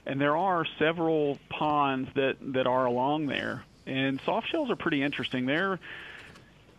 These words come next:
when we think about turtles, we think of slow, you know, sort of taking their time. Well, soft shell, soft shell turtles are actually extremely fast.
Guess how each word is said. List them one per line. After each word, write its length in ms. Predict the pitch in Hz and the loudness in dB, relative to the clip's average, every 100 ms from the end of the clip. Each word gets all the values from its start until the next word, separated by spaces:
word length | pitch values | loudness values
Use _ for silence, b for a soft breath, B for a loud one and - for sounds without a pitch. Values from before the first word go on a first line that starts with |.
| - 127 135 - - 120 - | -10 -8 -8 -10 -6 -4 -2
when 220 | 165 160 | 0 2
we 100 | 165 | 2
think 160 | 165 240 | 2 2
about 220 | 175 127 | 2 2
turtles, 360 | 160 160 160 143 | 2 4 4 2
we 80 | |
think 220 | 139 147 143 | 0 0 0
of 120 | 127 - - | -2 -6 -6
slow, 720 | 127 135 143 143 139 139 135 - | 2 4 6 6 4 2 -4 -10
you 180 | - 147 | -4 -2
know, 220 | 135 135 135 | 0 0 -2
sort 160 | 139 135 | 0 -2
of 80 | 123 | 2
taking 300 | 143 139 139 | 0 0 0
their 120 | 131 | 0
time. 380 | - 131 127 120 | 0 2 2 0
Well, 140 | 127 - | -4 0
soft 260 | 190 262 | 0 0
shell, 200 | - 151 151 - | 0 0 0 -2
soft 200 | 175 196 | 0 2
shell 120 | 160 | 0
turtles 380 | 143 139 127 120 | 0 0 0 0
are 200 | 113 110 - | -2 -4 -2
actually 480 | 127 - 117 110 - | -2 -2 -4 -4 -6
extremely 640 | - - 143 143 139 123 | -8 -4 -2 0 0 -2
fast. 460 | 135 107 87 82 | 0 0 2 -2